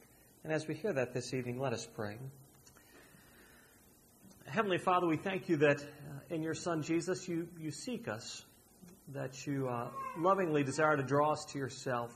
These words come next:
We thank you that you've laid down your life, uh, that we might have life. I pray by the work of your Holy Spirit, Lord, that you would, um, continue, um, to draw us, um, to you. And in being drawn to you, Lord, we might, um,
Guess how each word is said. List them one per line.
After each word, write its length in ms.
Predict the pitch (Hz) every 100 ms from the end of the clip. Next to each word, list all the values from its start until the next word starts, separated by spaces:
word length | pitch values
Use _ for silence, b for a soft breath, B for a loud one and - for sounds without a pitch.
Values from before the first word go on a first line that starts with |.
| 139
We 80 | 135
thank 300 | 170 170 160
you 80 |
that 240 | 139 139 -
you've 140 | 127
laid 300 | 139 147 139
down 260 | 139 147 151
your 120 | 123
life, 320 | 120 113 120 - - B B B B -
uh, 80 | 143 135
that 160 | 139 156
we 120 | 165
might 260 | 165 156
have 300 | 135 175 139
life. 320 | 113 107 113 - - - -
I 60 | 139
pray 320 | - 208 208
by 140 | 180 147
the 80 |
work 240 | 156 180 156
of 80 | 156
your 100 | 151
Holy 240 | 147 143
Spirit, 440 | - - 127 123
Lord, 260 | 123 120 123
that 220 | 127 -
you 80 | 135
would, 180 | 127 123 B B B B
um, 160 | 147 143
continue, 760 | - 135 - 170 147 117 123 127 - B B B - 127
um, 120 | 123
to 180 | 123 139
draw 420 | 120 143 185 170
us, 300 | 139 - - -
um, 280 | 135 123 123 -
to 80 | 143
you. 360 | 127 117 107 123 135 - - 147
And 120 | 139
in 60 | 139
being 240 | 160 156
drawn 300 | 143 156 156
to 120 | -
you, 80 | 147
Lord, 320 | 143 143 143
we 100 | 143
might, 420 | 135 131 131 127 127
um, 340 | 113 110